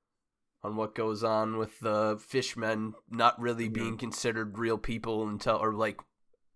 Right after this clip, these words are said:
Speaker 1: fishmen until recently, and they were just considered fish.
Speaker 2: Yeah.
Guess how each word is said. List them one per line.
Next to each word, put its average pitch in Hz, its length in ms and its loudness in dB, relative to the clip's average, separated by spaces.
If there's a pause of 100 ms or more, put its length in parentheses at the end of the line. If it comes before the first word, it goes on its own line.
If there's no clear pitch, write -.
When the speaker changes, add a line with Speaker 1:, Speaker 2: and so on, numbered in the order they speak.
(140)
Speaker 1:
fishmen 110 720 -2 (500)
until 101 720 0 (240)
recently, 104 720 -6
and 104 140 -4
they 107 80 0
were 101 120 -2
just 104 180 -6
considered 101 440 -6
fish. - 480 -4 (640)
Speaker 2:
Yeah. 104 360 -4